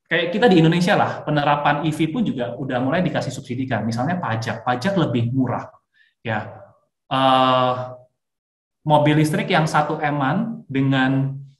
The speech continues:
eh, mobil bensin yang satu M-an yang C C-nya agak tinggi, pajaknya mungkin kalau yang bensin bisa delapan, sepuluh juta gitu kan. Ah, agak, mungkin agak tinggi lagi per tahunnya. Tapi kalau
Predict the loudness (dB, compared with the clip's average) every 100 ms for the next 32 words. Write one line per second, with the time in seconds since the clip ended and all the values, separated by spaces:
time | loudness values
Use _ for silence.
0 | _ -10 -6 -4 -2 -2 -2 -2 -2 -4
1 | -4 -4 -2 0 -2 -6 -8 -6 -4 -4
2 | -6 -6 -4 -4 -6 -8 -14 _ _ _
3 | -2 -2 0 0 0 0 -2 -2 -2 -2
4 | 0 0 0 -2 -2 -4 -6 -6 -4 -6
5 | -6 -6 -6 -6 -8 -8 -14 -12 -8 -8
6 | -8 _ _ _ _ _ -14 -8 -6 -2
7 | 0 0 0 -2 0 0 -2 -2 -2 0
8 | 0 -2 -4 -6 -6 -6 -8 -8 -2 0
9 | 4 4 2 -4